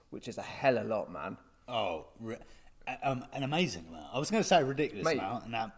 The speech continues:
Speaker 2: that makes it sound negative, but
Speaker 1: To
Speaker 2: it can only be a good thing.
Speaker 1: To be a digital visual artist right now for Disney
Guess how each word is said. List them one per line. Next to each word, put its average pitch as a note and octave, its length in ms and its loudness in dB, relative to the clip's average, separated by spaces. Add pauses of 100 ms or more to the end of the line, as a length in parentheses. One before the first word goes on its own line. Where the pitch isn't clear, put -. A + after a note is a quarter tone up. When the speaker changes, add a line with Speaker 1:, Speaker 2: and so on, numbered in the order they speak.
Speaker 2:
that B2+ 140 -2
makes A#2 240 -6
it G#2 60 -14
sound A2 200 -8
negative, F#2 460 -10
but F#2+ 260 -8 (300)
Speaker 1:
To E3+ 120 2
Speaker 2:
it C3+ 80 -4
can C#3+ 140 0
only B2 140 0
be F#2+ 100 -4
a F2+ 40 -4
good G#2 200 -10
thing. E2+ 220 -16
Speaker 1:
To F3+ 160 4
be F#3+ 360 6
a D3+ 100 6
digital D3+ 640 0
visual B2 360 0
artist A2+ 560 0
right F#2+ 200 -4
now E2 340 -6 (840)
for E3+ 200 0
Disney A#2 600 0